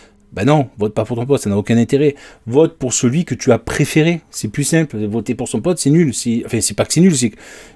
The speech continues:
tu vas voter pour le plus beau dépassement. Si ton pote, même si c'est ton pote, il a fait un dépassement dégueulasse, tu vas pas voter pour lui, il faut être cohérent.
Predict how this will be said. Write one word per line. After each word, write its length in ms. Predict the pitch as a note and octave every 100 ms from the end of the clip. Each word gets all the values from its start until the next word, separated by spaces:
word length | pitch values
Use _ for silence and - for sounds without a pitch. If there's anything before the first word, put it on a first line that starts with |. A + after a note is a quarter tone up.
| _ -
tu 120 | -
vas 100 | C3+
voter 240 | D3 D3 F#3+
pour 100 | C#3
le 80 | B2
plus 120 | D3
beau 120 | D3
dépassement. 400 | C#3+ C#3 - C#3
Si 160 | A#2+ C3
ton 180 | D3+
pote, 280 | C#3+ E3 D#3+
même 180 | B2+ D#3+
si 120 | D3+
c'est 100 | C#3
ton 120 | D3+
pote, 200 | D3+ D3+
il 60 | C#3
a 20 |
fait 120 | A#2
un 40 | B2+
dépassement 340 | B2+ B2+ -
dégueulasse, 320 | C3+ A#2+ D3+
tu 100 | -
vas 40 | C3
pas 100 | B2
voter 220 | B2 A#2+
pour 160 | C3+ D3+
lui, 80 |
il 20 | D#3+
faut 140 | -
être 80 | -
cohérent. 320 | C#3+ C3+